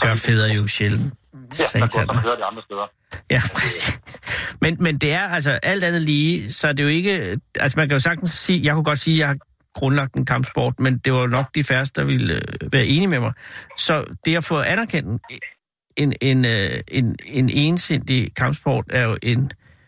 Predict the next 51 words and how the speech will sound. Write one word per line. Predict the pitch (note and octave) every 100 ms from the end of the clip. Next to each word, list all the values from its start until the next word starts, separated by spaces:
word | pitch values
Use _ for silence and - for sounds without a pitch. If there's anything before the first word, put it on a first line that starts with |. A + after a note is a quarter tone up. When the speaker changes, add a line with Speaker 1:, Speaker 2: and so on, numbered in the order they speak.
| _ _ -
Speaker 2:
en | C3
ting, | B2 - D3 -
der | D3
er | B2
svært | B2+ - D3 C3
helt | C#3 D3 C#3+
at |
underkende | C3 D3+ F#3+ - A#2+
som | F2+ F#2
en |
bedrift, | - - A#2 -
vil | -
jeg | -
sige. | - - - _ _ -
Selv | - F#3+
om | C#3+
man | B2+ A#2
er | G#2+
Speaker 1:
Ja. | - A#2
Speaker 2:
far. | A#2 C3 - _ _ - - _ _ - - _
Speaker 1:
Ja, | G2 A#2 - - F2+
det, | G#2
øh, |
det | G#2 G2
er | F#2
Speaker 2:
Men | F2 -
Speaker 1:
sådan, | - A#2+ A2+
Speaker 2:
det | C3
kan | D#3
lykkes, | E3 E3 E3+
hvis | D#3+ -
man | C#3+
lægger | C#3 C#3 C3
sin, | B2+ - C#3 C3 C3
øh, | B2+ -
bestræbelse | C#3 - C3+ D3 C#3
i. | C#3+ - - F3+
Men | F3+
altså, | F3 -
det |
vil | G3 G#3+
sige, | G3+
fra | G3+ E3+
firserne | B3 B3+ A#3 G#3
og | E3
frem, | - F3+ - _ E3+
øh, | D#3 F3
der | G3 -
er, | F3 E3+ E3 D3+ D3 A#2+ - _ _ _ _ -
der |
er | D#3+